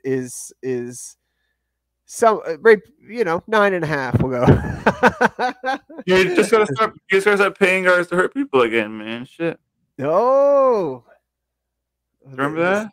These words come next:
Speaker 1: the Saints? Yeah, yeah, yeah. Greg
Speaker 2: What was it
Speaker 1: Williams.
Speaker 2: called?
Speaker 1: Greg Williams.
Speaker 2: What was the name of it called? Something Gate?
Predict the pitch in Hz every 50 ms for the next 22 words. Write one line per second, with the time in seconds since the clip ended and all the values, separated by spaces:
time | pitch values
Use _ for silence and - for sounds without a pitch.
0 | _ 139 143 - - 160 156 165 202 247 330 - - 214 170 170 185 175 165 156
1 | 160 165 170 165 165 170 175 170 156 131 123 - _ _ _ _ _ - 160 165
2 | 165 - 165 170 185 190 170 139 190 202 208 220 254 - _ _ - 170 175 180
3 | 175 185 202 220 214 180 135 120 - - - _ _ _ _ _ _ _ _ -
4 | 180 185 190 208 202 190 190 196 196 208 208 202 196 - 214 214 202 202 - 180
5 | 131 - 156 156 139 151 165 180 185 - -